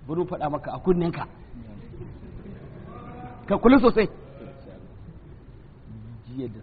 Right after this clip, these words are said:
safe an yi ruwa mai yawan gaske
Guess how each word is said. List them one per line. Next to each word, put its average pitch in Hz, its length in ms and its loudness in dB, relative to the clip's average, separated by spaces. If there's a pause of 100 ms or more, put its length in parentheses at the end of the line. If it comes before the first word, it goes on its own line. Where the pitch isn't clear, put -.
safe 107 380 -12
an 120 100 -8
yi 113 220 -6
ruwa 110 200 -6 (1080)
mai 113 480 -4
yawan 120 360 -6
gaske - 360 -14